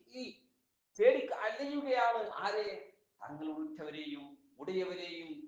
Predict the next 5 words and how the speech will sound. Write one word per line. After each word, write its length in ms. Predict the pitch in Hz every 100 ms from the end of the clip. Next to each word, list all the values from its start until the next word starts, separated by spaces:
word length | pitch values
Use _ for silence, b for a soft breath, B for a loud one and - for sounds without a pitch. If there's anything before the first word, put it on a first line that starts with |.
| -
തെരഞ്ഞുകൊണ്ട് 720 | 143 165 180 175 165 156 165 160 - _ -
ആ 80 | 139 156
മണ്ണിലൂടെ 880 | 139 - 180 170 160 156 156 143 135
അലയുന്നു 840 | 135 139 127 180 240 240 - 220 202
എന്നൊരർത്ഥം 720 | 202 190 185 170 175 202 185